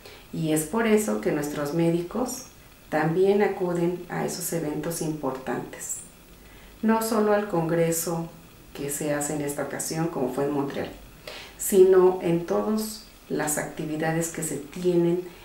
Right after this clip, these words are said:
internacionales y nacionales,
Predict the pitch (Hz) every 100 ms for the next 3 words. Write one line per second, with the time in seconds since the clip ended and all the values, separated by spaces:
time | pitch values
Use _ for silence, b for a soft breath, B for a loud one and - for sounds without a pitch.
0 | B 180 170 160 143 156 147 - 147 151
1 | 151 151 165 165 - 165 135 123 - -
2 | - - -